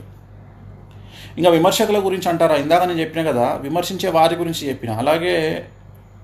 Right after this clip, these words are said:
యువతల వైపు కూడా ఆలోచన చేసి, సెలబ్రిటీలు ఎవరైతే ఉన్నారో,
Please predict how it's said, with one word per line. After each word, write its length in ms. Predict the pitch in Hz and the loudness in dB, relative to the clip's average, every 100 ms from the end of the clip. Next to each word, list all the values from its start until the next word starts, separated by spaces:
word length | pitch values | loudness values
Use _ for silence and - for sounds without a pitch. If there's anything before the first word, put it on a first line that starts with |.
| - - - - - | -20 -20 -18 -16 -8
యువతల 300 | 139 180 196 | -2 2 2
వైపు 220 | 190 180 | 2 0
కూడా 160 | 180 165 | 2 2
ఆలోచన 300 | 151 156 156 | 2 0 -4
చేసి, 480 | 139 139 151 113 120 - - - - - - - - - - - | -4 -4 -6 -6 -8 -12 -20 -20 -20 -20 -20 -20 -20 -20 -20 -12
సెలబ్రిటీలు 560 | - 143 170 185 185 180 | -2 2 4 2 0 0
ఎవరైతే 280 | 170 170 165 | 2 0 0
ఉన్నారో, 440 | 143 143 131 | 0 0 0